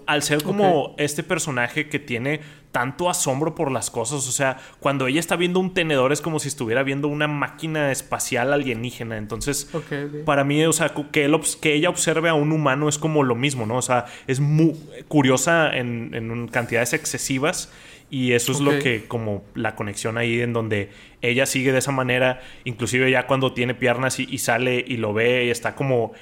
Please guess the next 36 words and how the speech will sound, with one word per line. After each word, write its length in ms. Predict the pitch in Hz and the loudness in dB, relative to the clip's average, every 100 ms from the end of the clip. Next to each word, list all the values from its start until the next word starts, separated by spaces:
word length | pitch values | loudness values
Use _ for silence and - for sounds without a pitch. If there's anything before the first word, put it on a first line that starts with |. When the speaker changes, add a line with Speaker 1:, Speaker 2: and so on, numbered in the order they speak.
| - | -8
Speaker 1:
en 140 | 123 | -4
shock 360 | 120 135 113 143 | 0 0 0 0
de 100 | 131 | -2
estar 300 | 123 110 113 | 0 -2 -2
como 300 | 139 135 117 | -2 0 0
ahí 180 | 110 120 | 0 0
en 120 | 123 | -2
ese 160 | 117 127 | -2 -2
mundo 400 | 123 117 120 120 | -2 -2 0 2
de, 340 | 120 110 104 - - - | 2 2 0 -10 -20 -4
de 160 | 113 | 0
humanos 560 | 110 107 110 120 117 113 | 2 2 0 0 -2 -2
y 60 | |
ella 180 | 107 117 | 0 0
ni 120 | 123 | 0
siquiera 340 | 117 - 123 123 | -2 0 0 2
poder 200 | 123 120 | 0 0
comunicarse. 760 | 127 123 113 - 113 - 131 127 - - | -2 -4 -4 -2 -2 -2 -4 -6 -20 -10
Ahí 160 | 120 120 | -2 2
luego 140 | 120 | 2
aparte 320 | 147 143 160 | 2 2 2
hicieron 260 | 147 147 147 | 2 4 4
un 180 | 147 147 | 4 2
cambio 420 | 127 135 147 147 | 0 2 2 2
que 100 | 120 | -2
es 100 | 113 | 0
medio 180 | 139 143 | 0 0
un 120 | 127 | 0
plot 240 | 127 123 | 0 0
twist 400 | 123 131 - - - - - | 0 -2 -2 -8 -16 -18 -2
a 120 | 127 | 2
la 120 | 120 | 2
película 320 | 131 113 131 | 0 0 2
original 360 | 127 113 110 123 | 2 2 0 0
en 120 | 123 | 0
donde, 380 | 120 110 98 | 0 2 0